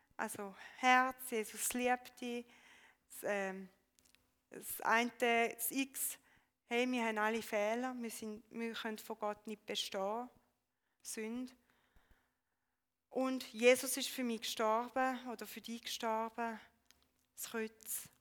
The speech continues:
Und dann am Schluss das Fragezeichen, die Entscheidung,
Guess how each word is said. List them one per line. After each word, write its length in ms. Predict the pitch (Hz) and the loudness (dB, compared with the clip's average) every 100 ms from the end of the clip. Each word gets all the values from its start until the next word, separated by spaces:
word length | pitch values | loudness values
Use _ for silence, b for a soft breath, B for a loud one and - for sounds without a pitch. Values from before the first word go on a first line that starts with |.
| _ | _
Und 200 | 226 214 | -4 0
dann 140 | 226 | 0
am 100 | 220 | 0
Schluss 500 | 214 - 208 214 - - | -4 -4 -4 -4 -8 -10
das 80 | |
Fragezeichen, 960 | - 214 208 220 - 220 208 196 - 202 b b _ | -4 -2 -2 -4 -6 -2 -2 -4 -8 -10 b b _
die 60 | - | -4
Entscheidung, 640 | 202 196 202 190 196 208 | -4 -4 -2 -4 -4 -8